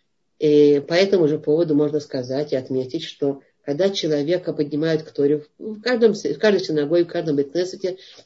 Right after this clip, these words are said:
э, читают, э, есть мне чтение для главы Торы, время для чтения главы Торы, и поднимают,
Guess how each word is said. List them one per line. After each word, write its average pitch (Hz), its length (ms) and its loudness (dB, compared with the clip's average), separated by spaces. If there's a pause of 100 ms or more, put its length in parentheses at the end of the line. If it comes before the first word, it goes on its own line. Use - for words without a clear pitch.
(140)
э, 180 560 4
читают, 208 600 2 (360)
э, 151 280 4
есть 180 300 -2
мне 175 320 2 (460)
чтение 165 500 2
для 147 380 -2 (240)
главы 143 320 2
Торы, 220 540 2 (180)
время 180 320 4
для 160 160 0
чтения 165 300 -2
главы 160 260 0
Торы, 160 440 -2 (120)
и 254 80 -2
поднимают, 233 800 4